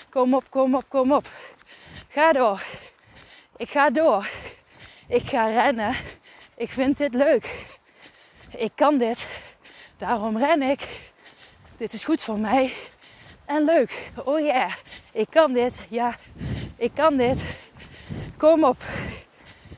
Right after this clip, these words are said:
Ik doe mee. Ik kan dit. Ja, ja, ik kan dit. Kom op.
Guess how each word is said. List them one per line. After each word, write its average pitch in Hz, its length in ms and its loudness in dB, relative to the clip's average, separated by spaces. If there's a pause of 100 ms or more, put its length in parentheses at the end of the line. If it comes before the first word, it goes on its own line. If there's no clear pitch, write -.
(280)
Ik - 60 -18
doe 190 100 -8
mee. 214 360 4 (1160)
Ik 202 180 -12
kan 285 220 4
dit. 240 280 0 (160)
Ja, 233 240 2 (160)
ja, 220 220 0 (240)
ik 233 160 0
kan 277 220 4
dit. 240 280 2 (960)
Kom 320 240 4
op. 285 160 2